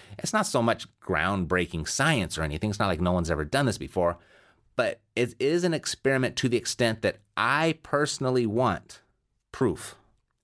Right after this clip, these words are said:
I want personal proof of a solid, duplicatable, virtual wholesaling system that, that I can share it with you. Something that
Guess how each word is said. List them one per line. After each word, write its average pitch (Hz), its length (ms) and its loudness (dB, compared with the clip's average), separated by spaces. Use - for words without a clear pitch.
I 120 100 2
want 135 260 0
personal 117 400 0
proof 104 400 -2
of 92 180 0
a 82 220 0
solid, 113 560 0
duplicatable, 101 840 0
virtual 104 520 0
wholesaling 95 600 0
system 80 460 -4
that, 78 220 -2
that - 120 -6
I 127 80 -2
can 117 180 0
share 92 360 2
it - 120 -6
with 87 240 -4
you. 85 220 -2
Something 113 400 -2
that 104 160 -2